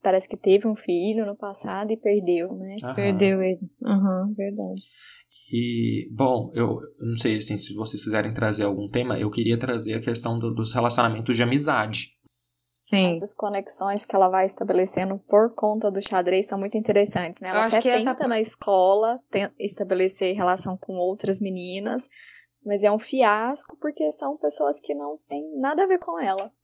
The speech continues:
Speaker 1: né?
Speaker 3: Exatamente. Eu a-, a-, acho que é essa a parte mais legal da série, tipo, é,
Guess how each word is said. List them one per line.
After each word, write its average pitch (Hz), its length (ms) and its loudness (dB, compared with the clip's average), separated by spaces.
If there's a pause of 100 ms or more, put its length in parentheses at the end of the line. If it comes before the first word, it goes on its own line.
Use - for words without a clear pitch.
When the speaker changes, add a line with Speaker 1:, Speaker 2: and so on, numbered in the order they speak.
(140)
Speaker 1:
né? 220 220 -4
Speaker 3:
Exatamente. 180 880 -4
Eu 202 100 4
a-, 214 60 10
a-, 226 320 4
acho 226 160 0
que 262 80 2
é 240 220 4 (100)
essa 240 280 2
a 254 40 -4
parte 247 260 0
mais 247 220 2
legal 208 300 0
da 214 120 -2
série, 180 300 -6
tipo, 175 480 -8 (580)
é, 180 560 0